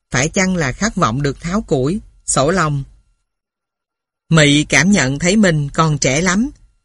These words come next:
vẫn còn trẻ lắm. Mị muốn đi chơi, muốn rũ bỏ cái nợ đời với A Sử,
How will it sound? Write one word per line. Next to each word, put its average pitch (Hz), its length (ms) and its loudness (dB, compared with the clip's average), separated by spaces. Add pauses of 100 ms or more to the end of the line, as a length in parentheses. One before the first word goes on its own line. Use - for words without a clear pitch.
(160)
vẫn 156 280 0
còn 151 260 0
trẻ 127 200 -2
lắm. 170 280 0 (680)
Mị 151 160 4
muốn 202 180 4
đi 226 180 4
chơi, 208 340 2 (320)
muốn 180 260 2
rũ 175 180 2
bỏ 151 260 -2
cái 220 160 -2
nợ 175 160 2
đời 151 260 0
với 151 120 -2
A 185 120 -2
Sử, 151 400 -2